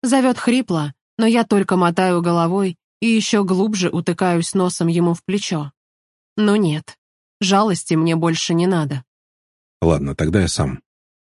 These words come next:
Speaker 1: И в следующее мгновение меня выпутывают из пледа. Мужские пальцы подхватывают мой подбородок, тянут его вверх, и губы накрывает поцелуй.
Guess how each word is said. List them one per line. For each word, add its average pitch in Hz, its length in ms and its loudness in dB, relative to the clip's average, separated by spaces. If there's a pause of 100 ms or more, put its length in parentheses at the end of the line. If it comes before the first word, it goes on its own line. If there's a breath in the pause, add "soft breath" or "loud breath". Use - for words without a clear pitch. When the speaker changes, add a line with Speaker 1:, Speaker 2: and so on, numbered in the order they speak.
Speaker 1:
И 240 80 0
в - 40 -6
следующее 220 540 0
мгновение 175 680 2
меня 170 280 2
выпутывают 175 560 -2
из 190 140 -4
пледа. 160 440 -4 (460)
Мужские 196 460 2
пальцы 196 320 -2
подхватывают 165 680 -2
мой 165 160 0
подбородок, 170 580 -2 (460)
тянут 240 360 0
его 185 240 2
вверх, 190 380 -2
и 170 180 0
губы 170 320 0
накрывает 165 520 -2
поцелуй. 175 600 -6